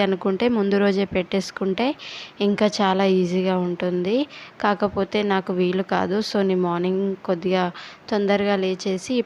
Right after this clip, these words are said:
పనులన్నీ చేసేసాను అనమాట. బ్రహ్మముహూర్తంలో చేసే పూజ చాలా అద్భుతమైన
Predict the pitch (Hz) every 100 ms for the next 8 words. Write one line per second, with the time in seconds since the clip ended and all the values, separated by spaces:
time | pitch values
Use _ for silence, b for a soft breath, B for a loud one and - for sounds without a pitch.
0 | 196 180 180 185 185 208 - 190 180 190
1 | 180 185 175 175 175 170 208 277 - -
2 | - - - 202 202 247 240 233 240 -
3 | 240 226 226 208 208 190 208 190 196 190
4 | 208 202 - 196 180 202 202 175 196 202
5 | 214 208 208